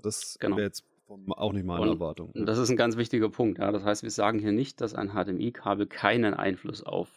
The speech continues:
Speaker 2: Bild- und Tonqualität hätte. Ja? Aber es macht's zumindest definitiv nicht besser in dem Sinne. Ähm,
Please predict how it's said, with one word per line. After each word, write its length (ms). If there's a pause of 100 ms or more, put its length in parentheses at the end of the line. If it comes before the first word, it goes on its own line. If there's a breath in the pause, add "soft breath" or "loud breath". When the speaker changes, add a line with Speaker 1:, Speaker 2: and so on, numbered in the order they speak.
(180)
Speaker 2:
Bild- 240
und 80
Tonqualität 720
hätte. 280 (920)
Ja? 240
Aber 220
es 100
macht's 200
zumindest 460 (220)
definitiv 640
nicht 220
besser 280
in 120
dem 140
Sinne. 260 (760 soft breath)
Ähm, 480